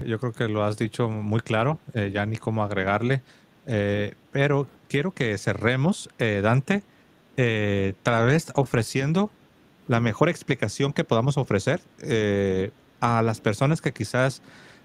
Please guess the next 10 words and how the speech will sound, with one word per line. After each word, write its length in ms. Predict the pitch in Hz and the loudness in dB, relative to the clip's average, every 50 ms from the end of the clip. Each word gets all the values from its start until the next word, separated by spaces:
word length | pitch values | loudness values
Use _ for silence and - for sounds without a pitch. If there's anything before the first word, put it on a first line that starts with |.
| - - - - - | -20 -20 -20 -10 -4
am, 580 | - 113 110 107 101 98 95 92 87 95 104 - | 0 2 2 2 0 0 -4 -6 -6 -8 -6 -4
dicen, 280 | - 120 117 - 113 110 | -2 -2 -2 -2 -4 -4
"Ok, 160 | 120 - - 101 95 95 - - _ _ _ _ _ _ _ - - - - | -4 -2 -2 -4 -4 -4 -8 -16 _ _ _ _ _ _ _ -20 -20 -4 -2
mira, 300 | 127 120 123 117 - - - - | 0 2 2 2 0 -4 -10 -6
algunas 400 | - 127 113 113 131 147 165 160 | -2 0 0 2 2 2 2 2
cosas 220 | - 175 160 151 - | 2 0 0 0 0
que 100 | - 117 | 0 0
dicen 360 | 110 120 - 156 151 147 139 - _ _ _ _ _ _ _ _ | 0 0 0 0 -2 -2 -4 -6 _ _ _ _ _ _ _ _
tienen 240 | 131 123 123 120 117 | 0 2 2 2 0
sentido. 420 | - 101 95 - 104 98 92 - | 0 -2 -2 0 0 -2 -2 -4